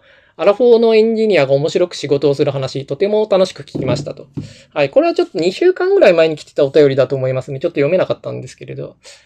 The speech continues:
はい。で、で、お便りに戻って。私自身がアラフォーなのと、最近は優秀な若者がすごくたくさんいるよなと思うのとで、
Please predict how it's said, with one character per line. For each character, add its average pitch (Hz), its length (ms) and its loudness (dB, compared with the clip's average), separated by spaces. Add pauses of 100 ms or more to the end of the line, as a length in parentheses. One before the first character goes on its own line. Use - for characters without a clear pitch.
(140)
は 123 240 -6
い。 139 380 -12
で、 135 560 -4 (1900)
で、 190 120 2
お 190 100 4
便 151 140 2
り 139 60 -2
に 127 60 -8
戻 123 160 -8
っ - 80 -12
て。 - 320 -20
私 214 300 -2
自 247 220 -6
身 165 100 0
が 135 80 2
ア - 40 2
ラ 147 80 2
フ 151 120 -4
ォ - 20 2
ー - 40 2
な 147 100 0
の 131 100 -4
と、 156 440 0
最 196 300 -2
近 202 140 -4
は 196 60 2
優 196 180 2
秀 226 120 -2
な 220 100 2
若 208 200 2
者 202 160 0
が 196 100 6
す 196 80 -10
ご 208 100 4
く - 80 -18
た 170 120 0
く - 60 -18
さ 160 140 -4
ん 156 60 2
い 156 40 0
る 156 60 -4
よ 143 120 0
な 135 240 -2
と 143 100 -6
思 135 200 -4
う 135 100 -10
の 165 260 -16
と 131 160 -8
で、 135 320 -2